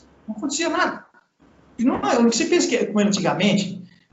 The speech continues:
antigamente não era assim que você ganhava fortuna, não. Era mixaria, a premiação que ajudava a você fazer umas coisinhas diferentes, entendeu? Então, a premiação era, era muito boa. Então, a gente tava cobrando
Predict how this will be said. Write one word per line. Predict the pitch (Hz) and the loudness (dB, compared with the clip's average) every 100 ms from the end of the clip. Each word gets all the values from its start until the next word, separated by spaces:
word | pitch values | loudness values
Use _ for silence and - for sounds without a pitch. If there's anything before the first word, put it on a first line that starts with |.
| - | -8
antigamente | 190 - 220 269 339 | -2 2 4 4 2
não | 359 | 2
era | - | 2
assim | - 294 | 0 0
que | |
você | 269 | 0
ganhava | 214 226 233 | 0 2 2
fortuna, | 214 - 214 | 0 0 0
não. | 170 233 | 0 0
Era | 233 262 | 0 0
mixaria, | - 349 233 262 | 0 0 0 0
a | 269 | 0
premiação | 262 240 - 262 | 0 -2 -2 -4
que | 277 | -4
ajudava | 269 233 285 254 202 - | -4 -2 0 0 0 -4
a | 180 | -8
você | - 175 | -6 -6
fazer | - 170 165 | -2 -2 -2
umas | 165 | -4
coisinhas | - 151 151 | -4 -6 -6
diferentes, | - 156 131 127 - | -6 -6 -8 -10 -12
entendeu? | - - 180 | -14 -12 -10
Então, | 180 240 | -6 -4
a | 240 | -4
premiação | 254 247 - 269 | -2 0 -2 -2
era, | 302 202 - | -2 -4 -10
era | 214 240 | -6 -2
muito | 269 269 | -2 0
boa. | 202 208 - - - _ - - _ _ - | 2 2 0 -6 -18 _ -20 -20 _ _ -10
Então, | - 262 | -2 2
a | |
gente | 269 269 | 4 2
tava | 277 | 0
cobrando | 311 220 285 262 | -2 -2 -2 -4